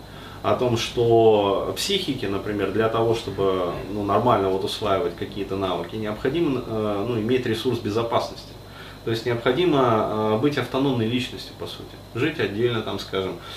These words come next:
э, обладать автономным временем, там, способностью, ну, скажем, и возможностью уединиться для того, чтобы даже просто вот, э, получить какой-то результат. И что самое главное, гарантию того, что этот результат не будет испорчен, э, вашими родственниками,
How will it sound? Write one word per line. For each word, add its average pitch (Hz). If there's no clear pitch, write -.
э, 113
обладать 110
автономным 120
временем, 110
там, 92
способностью, 110
ну, 101
скажем, 98
и 101
возможностью 110
уединиться 104
для 95
того, 95
чтобы 95
даже 95
просто 92
вот, -
э, 101
получить 110
какой-то 98
результат. 98
И -
что -
самое 127
главное, 123
гарантию 123
того, 127
что -
этот 110
результат 117
не 117
будет 117
испорчен, 104
э, 101
вашими 120
родственниками, 98